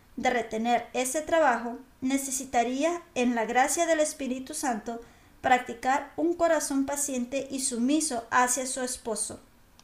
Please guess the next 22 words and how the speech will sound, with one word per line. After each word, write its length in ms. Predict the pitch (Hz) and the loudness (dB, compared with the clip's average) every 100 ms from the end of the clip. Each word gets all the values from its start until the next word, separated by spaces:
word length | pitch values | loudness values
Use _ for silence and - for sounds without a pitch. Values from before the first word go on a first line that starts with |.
| - - - _ | -20 -20 -20 _
y 160 | 302 277 | -4 -4
que 340 | 254 220 247 311 | 0 0 4 2
él 120 | 349 | 2
necesitaría 840 | 294 277 247 247 220 220 254 294 | 0 -2 -6 -4 -4 -2 0 0
practicar 600 | 311 339 349 339 247 233 - - - - | 0 -2 -2 -6 -4 -4 -6 -20 -20 -4
un 160 | 294 285 | 0 2
espíritu 560 | 294 - 311 320 311 | 0 -4 -4 -4 -4
de 160 | 330 320 | -4 -2
gratitud 640 | 330 320 320 311 - 226 - - - | 0 0 -2 -10 -6 -8 -8 -14 -6
y 180 | 269 | -2
amor 440 | 247 220 254 285 - | 0 0 0 -4 -6
tierno 480 | 269 240 240 247 - | -4 -2 -2 -4 -6
hacia 360 | 247 233 254 | -4 -4 -2
ella. 360 | 214 202 190 - - _ _ _ _ _ _ _ _ _ _ - - - - | -4 -4 -8 -14 -20 _ _ _ _ _ _ _ _ _ _ -20 -20 -20 -4
Le 100 | 269 | -2
expliqué 640 | 269 - 269 277 302 359 - | -2 -4 -6 0 2 2 0
que 240 | 277 269 | 0 2
él 100 | 285 | 2
debería 560 | 311 339 330 269 247 240 | 2 0 -2 -2 -2 -2
proveer 500 | 254 226 240 254 269 | -2 -2 0 -2 -2
liderazgo 480 | 294 311 285 247 262 | -2 0 2 2 0
espiritual 720 | 254 - 220 202 240 302 | -8 -8 -10 -6 -2 0